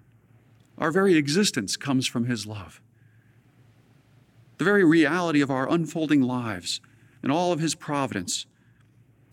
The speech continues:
all the things that we're enjoying of his,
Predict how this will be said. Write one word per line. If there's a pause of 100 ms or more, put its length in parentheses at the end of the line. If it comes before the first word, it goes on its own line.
all
the
things
that
we're (220)
enjoying
of
his,